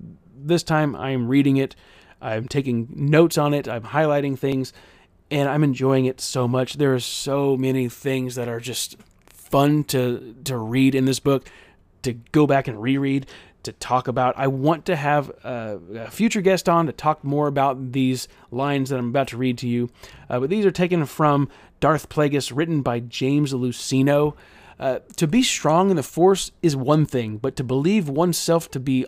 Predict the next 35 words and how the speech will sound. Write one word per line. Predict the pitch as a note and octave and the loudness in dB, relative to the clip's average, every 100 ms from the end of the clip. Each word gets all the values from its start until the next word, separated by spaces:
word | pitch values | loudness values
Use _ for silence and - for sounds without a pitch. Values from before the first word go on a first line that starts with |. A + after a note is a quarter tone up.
| - | -4
all-powerful | C#3 - - D3 E3 - F3 | -6 -2 0 2 2 0 -2
is | D#3+ D3+ | -2 -2
to | D3 | -2
invite | C#3 C3 C#3 - - | -2 0 -2 -4 -14
catastrophe. | - - D3 C#3+ - A#2 A2+ A2 - - | -16 -4 0 0 -4 -6 -8 -10 -16 0
Remember | D3+ F3 A3 E3+ A2 - | 6 8 8 6 0 -4
that | C#3 - | -4 -2
even | G#3 A3 A3+ | 0 2 2
in | |
the | G#3 - | 0 -2
ethereal | F#3+ F#3+ - F#3+ E3+ | -4 -4 0 2 2
realm | C3+ D#3 F3 E3 | 4 4 4 2
we | D3+ | 0
inhabit, | C3+ A2 D3 D#3+ F#3 - _ _ - | -2 -2 0 0 -2 -10 _ _ 0
the | D#3 | 2
unforeseen | E3 F#3 F3+ E3 - E3 C#3 C3 - - | 4 2 2 0 0 0 0 -4 -8 -6
can | B2+ | -6
occur." | A#2 C#3+ A2+ A#2+ - - - | -4 -4 -4 -8 -20 -20 -10
Now, | A#2 | 2
that | D#3 G3+ | 4 4
is | F#3 | 4
a | |
line | E3 D#3+ D3+ | 2 2 0
said | - C#3+ C#3 C3+ - | -2 0 0 -2 -6
by | C3+ A#2 A2+ - _ _ _ | -2 -2 -4 -8 _ _ _
Darth | D3 D#3 E3 - _ _ | 2 4 2 -4 _ _
Tenebris | - F3+ F#3+ G#3 G3+ - - _ - | 0 4 6 6 4 0 -14 _ -2
to | F#3 F3 F3 | 4 4 2
Darth | C3 C3+ B2+ - | 0 0 0 -2
Plagueis. | - C#3 A#2 - - _ _ _ _ - | -2 -2 -2 -10 -20 _ _ _ _ -10
This | C#3 - | -8 -6
book | F#3 E3 | -6 -4
is | - | -6
so | - C3+ C3+ | -4 -2 -2
dark. | B2 A#2+ C#3 | -2 -4 -6